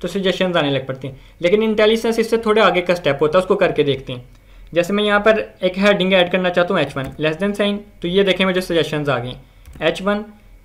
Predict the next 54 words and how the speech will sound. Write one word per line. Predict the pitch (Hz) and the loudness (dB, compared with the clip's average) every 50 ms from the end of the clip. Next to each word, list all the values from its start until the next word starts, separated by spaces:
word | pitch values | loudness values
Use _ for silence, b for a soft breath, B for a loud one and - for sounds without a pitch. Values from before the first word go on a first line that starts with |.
| _ - - | _ -10 -6
अब | 170 | -4
मैं | 175 196 196 | 0 0 0
जैसे | 170 190 196 196 - 233 | 2 2 2 2 2 2
ये | 226 226 214 | 2 4 4
एच | 196 190 - 214 | 4 4 2 0
वन | 214 220 214 | -2 0 2
करके | 214 202 190 - 214 208 | 2 0 0 2 0 0
greater | 190 185 190 190 202 202 | 2 2 0 0 0 0
than | 202 214 214 | 0 0 0
sign | 214 202 185 185 185 | 0 0 0 2 2
कर, | 196 190 | 0 0
करूँगा | 190 - 170 180 196 202 208 | 2 0 0 2 4 2 2
तो | 208 214 | 4 4
ये | 214 202 202 208 208 196 | 2 4 4 4 4 2
closing | - - 208 196 180 175 185 180 | 0 0 2 2 2 2 0 0
tag | 185 180 165 156 | 2 2 2 2
भी | 151 156 | 2 0
ऐड | 147 135 131 143 | 0 0 2 0
हो | 143 139 | -2 -2
गया, | 123 123 - - - - | -4 -8 -12 -14 -12 -6
यानी | 151 156 185 185 | -4 -4 -4 -4
कि | 202 | -4
closing | 202 208 208 202 196 226 220 214 | 0 0 2 2 2 0 0 2
tag | 220 214 214 | 2 2 4
भी | 208 214 | 2 2
मुझे | 214 202 190 196 | 0 2 2 4
ऐड | 190 185 180 185 | 4 4 2 0
करने | 185 185 185 | -2 -2 -2
की | 190 | -4
ज़रूरत | 170 160 156 151 147 | -4 -2 -2 -2 -2
नहीं | 151 151 | -2 -4
पड़ी, | 151 139 139 | -4 -2 -4
Intelligence | 139 - 175 175 175 196 202 208 208 208 214 214 214 - | -2 -4 -4 -2 0 0 2 0 0 -2 -2 -4 -2 -2
ने | 214 | -2
उसे | 214 220 208 | -2 -2 -4
खुद | - - 180 196 | -4 -4 -4 -4
ही | 196 - | -2 -2
ऑटो | 180 165 170 170 | -2 -2 -2 -2
कंप्लीट | 165 160 151 143 143 139 139 | -4 -4 -6 -4 -4 -4 -4
कर | - 135 120 | -4 -6 -8
दिया। | 120 131 139 139 - b b b b b b b | -8 -10 -14 -16 -16 b b b b b b b
तो | 180 170 | -6 -2
दूसरा | 175 202 202 - 226 220 | -2 -2 0 2 2 2
फ़ायदा | 226 220 214 208 214 220 | 4 4 2 4 4 2
जो | 208 220 214 | 4 4 2
था | 214 208 214 | 4 4 2
वो | 214 208 | 2 2
ये | 190 170 156 | 2 4 4
हो | 160 156 143 | 4 4 4
गया। | 123 123 123 - - - - - | 2 -2 -10 -12 -14 -16 -10 -4
तीसरा | 196 208 208 214 247 240 | -4 -4 0 2 2 4
फ़ायदा | 240 214 180 160 160 143 | 4 4 2 2 2 0
क्या | 147 151 131 - | 0 -2 -6 -6
है, | - | -8